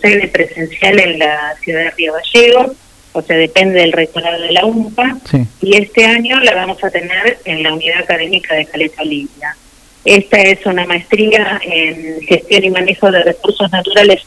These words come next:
Speaker 1: en Patagonia, que no es menor, eh, con cuatro especialidades.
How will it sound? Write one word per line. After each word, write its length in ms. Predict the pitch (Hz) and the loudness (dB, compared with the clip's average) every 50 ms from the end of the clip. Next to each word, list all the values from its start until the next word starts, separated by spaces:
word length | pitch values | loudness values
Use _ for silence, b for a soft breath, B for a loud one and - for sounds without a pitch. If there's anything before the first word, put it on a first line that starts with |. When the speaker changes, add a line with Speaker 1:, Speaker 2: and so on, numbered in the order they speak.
| - - | 0 2
Speaker 1:
en 240 | 277 285 262 240 - | 2 2 2 2 0
Patagonia, 680 | 208 180 - 185 160 160 165 165 156 151 165 180 185 - | -2 -2 0 -2 -2 -2 -2 -2 -4 -4 -4 -6 -6 -6
que 100 | 165 143 | -6 -8
no 80 | 156 170 | -6 -8
es 60 | 170 - 196 | -8 -6 -4
menor, 420 | 202 208 226 240 262 277 269 269 - _ - - _ _ _ - - - | -2 0 0 2 2 2 2 2 0 _ -20 -20 _ _ _ -20 -10 -2
eh, 280 | - - 165 165 170 | 2 4 6 6 4
con 240 | 165 - 196 196 202 | 4 2 0 0 2
cuatro 280 | 202 247 254 254 262 240 | 2 2 4 4 2 0
especialidades. 920 | 214 - - 180 - - 190 165 160 165 165 160 147 139 139 - - | 2 0 -4 -4 -4 -2 -4 -2 -2 0 -2 -2 -4 -6 -8 -10 -12